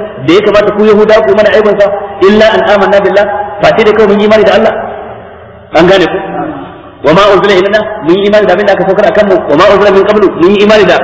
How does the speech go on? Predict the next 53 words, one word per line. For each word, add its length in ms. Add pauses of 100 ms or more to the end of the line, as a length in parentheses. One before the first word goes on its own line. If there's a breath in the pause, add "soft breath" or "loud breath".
(140)
wato 260
ainihin 320
abin 160
da 80
aka 100
saukar 260 (100)
kafin 260
Alqur'ani, 480
wa 120
anna 160
akthar, 200 (200)
in 140
akwai 220
abin 160
da 80
za 80
ku 100
yi 60
mana, 180 (320)
ku 140
soke 320
mu, 160 (260)
ku 120
nuna 200
mun 140
yi 80
kuskure, 320 (140)
to 140
wannan 280
ne. 100 (600)
To 120
abin 240
tambaya, 320 (200)
shi 140
wannan 460
din 160
kuskure 400
ne? 160 (1000)
Yau 120
ba 240
kuskure 320
bane 160
ba. 120 (340)
To 140 (140)
wannan 360
shine 180
abin 240
da 80
a 160
babin 240
balaga 320
take 240
cewa 280